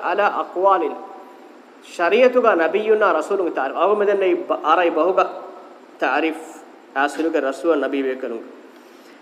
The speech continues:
شرعك، شرعك تكو معنى كي إسلامي، آه، عقيدة علمك نبيك تعريفا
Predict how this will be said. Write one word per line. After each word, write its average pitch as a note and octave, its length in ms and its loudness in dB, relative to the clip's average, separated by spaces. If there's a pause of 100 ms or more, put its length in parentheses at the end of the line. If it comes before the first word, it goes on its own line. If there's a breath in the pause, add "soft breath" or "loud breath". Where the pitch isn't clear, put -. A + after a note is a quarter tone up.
(140 loud breath)
شرعك، A3+ 640 2
شرعك A3 560 0
تكو D3+ 120 -6
معنى C#3 240 -4
كي C#3 100 -8
إسلامي، G#3+ 480 2 (320)
آه، C#3 220 -4
عقيدة G3 460 0
علمك F3 640 0 (120)
نبيك F#3+ 540 0
تعريفا E3+ 800 -2